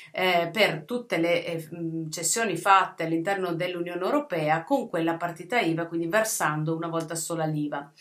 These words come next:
E quindi, eh, questo Stato membro di identificazione non farà altro che poi riversare l'iva che ha incamerato agli altri Stati membri competenti.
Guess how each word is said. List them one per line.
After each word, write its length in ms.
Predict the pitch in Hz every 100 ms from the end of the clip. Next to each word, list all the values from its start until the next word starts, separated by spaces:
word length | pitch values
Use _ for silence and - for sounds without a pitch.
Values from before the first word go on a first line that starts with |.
| - - -
E 160 | 208 208
quindi, 520 | 285 285 208 170 - - -
eh, 220 | 185 185
questo 280 | 185 240 233
Stato 340 | - 233 226
membro 300 | 208 220 220
di 100 | 190
identificazione 840 | 185 196 202 226 277 302 311 262 294
non 160 | 226 -
farà 220 | 208 233
altro 160 | 233
che 120 | 180 185
poi 340 | 240 196 180
riversare 880 | 226 285 233 220 - 277 247 202 170
l'iva 420 | 175 220 190 165
che 120 | 165
ha 80 | 180
incamerato 680 | 175 165 277 311 151 151 180
agli 180 | 202 240
altri 500 | 196 190 202 220 214
Stati 320 | - 214 220
membri 360 | 202 160 160 165
competenti. 880 | 160 156 160 156 190 127 - 143